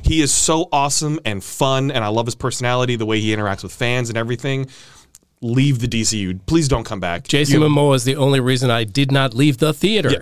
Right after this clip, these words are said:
Speaker 1: bigger and better things
Speaker 2: He's
Speaker 1: for Jason Momoa.
Speaker 2: he's so likable.
Speaker 1: Very likable.
Speaker 2: And, like, as a, as a,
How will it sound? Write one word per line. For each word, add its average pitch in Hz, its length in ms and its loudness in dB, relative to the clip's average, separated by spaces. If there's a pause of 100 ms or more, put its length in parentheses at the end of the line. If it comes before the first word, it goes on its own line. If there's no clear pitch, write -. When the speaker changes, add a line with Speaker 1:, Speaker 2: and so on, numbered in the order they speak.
(160)
Speaker 1:
bigger 175 260 4
and 165 100 4
better 147 200 4
things 123 580 0
Speaker 2:
He's 135 300 2
Speaker 1:
for 135 80 2
Jason 120 320 0
Momoa. 95 160 -2
Speaker 2:
he's 208 100 2
so - 320 2
likable. 170 720 0
Speaker 1:
Very 151 240 2
likable. 101 460 -4
Speaker 2:
And, 127 560 0 (160)
like, 113 320 -2 (140)
as 131 240 0
a, 101 280 -2
as 117 200 -2
a, 95 80 -8